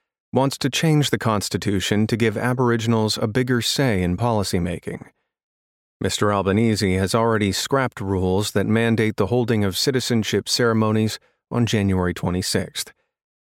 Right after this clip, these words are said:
and is allowing civil servants to take another day off. Some big companies are doing the same.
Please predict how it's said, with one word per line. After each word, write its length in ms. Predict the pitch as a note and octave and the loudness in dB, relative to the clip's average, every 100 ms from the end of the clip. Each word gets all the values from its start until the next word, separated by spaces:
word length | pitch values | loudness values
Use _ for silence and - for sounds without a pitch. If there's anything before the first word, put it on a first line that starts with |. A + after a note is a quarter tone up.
| - | -6
and 260 | F#2 F2+ | -2 0
is 100 | F#2+ | 0
allowing 440 | G2+ F#2 F#2 F#2 F2+ | 0 0 0 0 0
civil 360 | - A2+ F#2+ | 0 0 0
servants 580 | E2+ A2+ G#2 A2 G#2 - | 0 0 0 0 -2 -6
to 120 | - B2 | -6 -4
take 220 | A#2+ A2+ | -2 -2
another 320 | A#2+ A#2 A#2 | 0 0 0
day 220 | A2 G#2+ | 0 -2
off. 480 | - G2 E2 - - _ _ _ _ _ - | -2 -2 -4 -8 -16 _ _ _ _ _ -8
Some 240 | - C#3 | -2 2
big 220 | D3 D3 A#2 | 2 2 0
companies 760 | D3+ A#2+ F#2+ E2+ F#2+ A2+ - | -2 2 2 2 0 -2 -6
are 140 | A2+ | -6
doing 260 | A#2 A#2+ A#2+ | -2 2 2
the 80 | A2+ | 2
same. 540 | - C3 F2+ - - | 0 0 -2 -8 -14